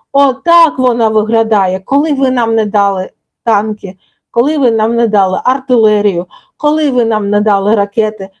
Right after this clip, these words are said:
Ви хочете бачити, як виглядає руський мір? Руський мір буде у вас в економіці. Він буде справжнім руським міром". Це,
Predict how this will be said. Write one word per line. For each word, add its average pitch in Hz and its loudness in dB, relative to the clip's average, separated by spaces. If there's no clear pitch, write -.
Ви 226 2
хочете 285 -2
бачити, 226 -2
як 220 0
виглядає 208 0
руський 226 0
мір? 196 -2
Руський 294 0
мір 277 2
буде 226 2
у 208 2
вас 214 -4
в 202 -2
економіці. 196 -6
Він 254 0
буде 254 2
справжнім 214 0
руським 220 0
міром". 175 -4
Це, 285 -2